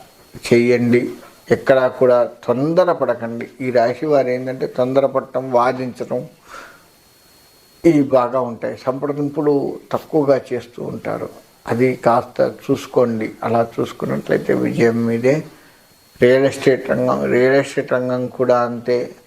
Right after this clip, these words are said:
మొండిగా ఉంటారు. "ఇది ఇంతకే అమ్ముతాను, ఇష్టమైతే తీసుకో, లేకపోతే లేదు, ఇంతకే కొంటా, ఇష్టమైతే ఇయ్యే, లేకపోతే లేదు." ఈ యొక్క స్వభావం ఈ రంగం వారికి ఉంటుంది. కాబట్టి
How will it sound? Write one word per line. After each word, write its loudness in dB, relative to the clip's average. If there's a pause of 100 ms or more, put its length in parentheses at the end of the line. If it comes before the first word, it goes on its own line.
(580)
మొండిగా 4 (560)
ఉంటారు. -2 (720)
"ఇది 4
ఇంతకే 0
అమ్ముతాను, -2 (580)
ఇష్టమైతే 0
తీసుకో, -2
లేకపోతే 0
లేదు, -4 (600)
ఇంతకే 4
కొంటా, 0
ఇష్టమైతే -2
ఇయ్యే, 2
లేకపోతే 0
లేదు." -6 (280)
ఈ 4
యొక్క 2
స్వభావం 0 (600)
ఈ 6
రంగం 0
వారికి -2
ఉంటుంది. -10 (140)
కాబట్టి 0